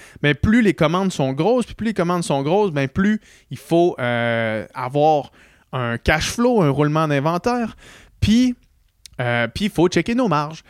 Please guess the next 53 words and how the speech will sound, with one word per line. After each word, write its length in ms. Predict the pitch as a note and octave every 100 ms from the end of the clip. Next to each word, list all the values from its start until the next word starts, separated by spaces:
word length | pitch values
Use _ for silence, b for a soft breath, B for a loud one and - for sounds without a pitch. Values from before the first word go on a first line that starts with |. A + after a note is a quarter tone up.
| b b
Fait 140 | E3+
que 80 | -
là, 240 | C#4+ - E3
on, 360 | D#3+ D#3 D3+ -
on 320 | C#3 C3+ C#3
a 60 | C3+
fait 120 | B3
un 60 |
petit 160 | G#3 -
peu 100 | C4+
de 40 | G#3
ménage 400 | D#3+ F#3 F#3+ C#3
dans 160 | B2+
nos 180 | B2+ B2
codes 400 | - G3+ F#3 C#3
promo 540 | - C#3+ D3+ D#3 F#3+ F3+
pour 220 | D3 A#2+
essayer 460 | A#2 C3 C3+ E3+
de 480 | D#3 B2+ A#2 A2+ A2+
maximiser, 960 | A2+ D3 - - F#3 E3 C#3 B2+ E3+ F#3
euh, 280 | C3+ G#2 G2+
évidemment, 420 | A2 A#2+ B2 C3+
euh, 280 | E3 D3+ A2+
ces 180 | A2 B2
marges-là 400 | B2 C3 B2 F3+
pour 160 | F3 B2
être 80 | -
capable 460 | C3 - F3 C#3+
de 80 | C3+
rester 520 | C3 D3+ - - A3 - B B
en 140 | C3+
stock 280 | C3 - A3+ -
puis 60 | -
d'arrêter 380 | C3 C#3 C#3+ -
de 60 |
se 40 | C#3+
courir 380 | - C#3+ F3+
après 200 | D#3+ -
la 120 | C3 G#2+
queue. 240 | B3 C4+ B B B B
Fait 160 | - C#4+
qu'on 120 | G#3+
a 40 | E3
fait 120 | B3
un 40 |
peu 100 | A3+
de 40 | G#3
ménage 240 | F3 F#3+
dans 80 | D#3+
les 80 | B2+
codes 180 | C3
promo. 380 | - A#2+ D3 F#3+ b b -
Donc, 360 | G#3 E3 -